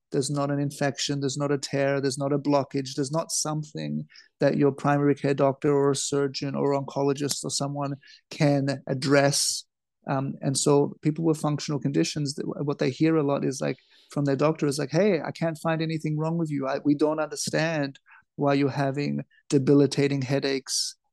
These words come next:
every day or terrible periods every month or terrible colitis and, and digestion all the time." And, and so these people still have to deal with these symptoms and these dysfunctions, but they don't have an action path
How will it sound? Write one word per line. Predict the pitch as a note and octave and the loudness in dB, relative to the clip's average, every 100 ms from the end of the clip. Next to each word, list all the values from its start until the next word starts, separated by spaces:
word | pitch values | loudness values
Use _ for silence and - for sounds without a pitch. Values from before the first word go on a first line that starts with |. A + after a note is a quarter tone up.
| _ - | _ -4
every | C3 C#3 C3+ | 0 0 0
day | C#3 C#3 C3+ C3+ | 0 0 -2 -2
or | C#3 C#3 C3 _ _ _ | -2 -4 -6 _ _ _
terrible | - C#3+ C#3 C#3 C#3 | -4 0 2 2 -2
periods | - D3 C#3+ C#3 C#3+ C#3 - - | 0 0 2 0 0 -2 -4 -2
every | C#3 C#3 | -2 -2
month | C#3 C3+ C3+ C#3 - - | -4 -4 -4 -6 -8 0
or | C#3+ C3+ C3+ C3 - - - | 4 6 6 4 -2 -14 -8
terrible | - D3 C#3 C#3+ C#3 | 2 6 8 8 6
colitis | - C#3+ C#3 C#3 C#3 - | 6 6 6 6 4 2
and, | C#3+ C#3 | 0 -2
and | C#3+ C3 | -2 -2
digestion | C#3 C3 C#3+ C3 - C#3+ C#3 C#3+ C#3+ | -2 0 -2 -2 -4 -4 -6 -6 -2
all | C#3 | -2
the | C3+ | 0
time." | - D3 D3+ - - - | -2 -2 -2 -4 -16 -8
And, | - - | -4 -2
and | C#3+ | 0
so | C3+ D3 | 2 2
these | D3 | 2
people | - D#3+ D3+ | 2 0 0
still | - D#3+ C#3 | -2 -2 0
have | C#3 - | -2 -4
to | C#3 | -4
deal | C3+ C#3+ D3 | 0 2 2
with | C#3+ | 0
these | C#3 - | -2 -2
symptoms | C#3+ C3+ D3+ C#3+ C3+ | -2 -4 -4 -4 -2
and | C3+ | -2
these | B2+ | -2
dysfunctions, | C3 A#2+ - F3+ F#3 - C#3+ - | -2 -4 0 0 0 -2 -4 -4
but | C#3 | -2
they | C#3 | -2
don't | C3+ C#3+ C#3+ | 0 -2 -4
have | C#3 | -4
an | C#3 | -4
action | C#3 C3+ - C#3+ | -4 -6 -6 -8
path | - C#3+ | -4 -4